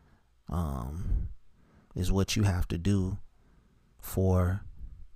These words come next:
James Blackman for him to be successful. And once he gets that going, then you try a bomb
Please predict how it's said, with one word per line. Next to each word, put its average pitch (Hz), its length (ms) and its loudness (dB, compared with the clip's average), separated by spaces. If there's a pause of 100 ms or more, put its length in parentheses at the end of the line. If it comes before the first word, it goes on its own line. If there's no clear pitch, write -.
James 90 380 0
Blackman 107 420 -2
for - 180 -6
him 90 180 0
to 90 80 -6
be 85 160 -6
successful. - 760 -4 (100)
And 73 200 -6
once 107 220 0
he 113 100 -4
gets 98 380 -4
that 117 340 -2
going, 92 380 0
then 143 280 2
you 143 140 -2
try 98 400 2 (420)
a 90 100 0
bomb 92 600 2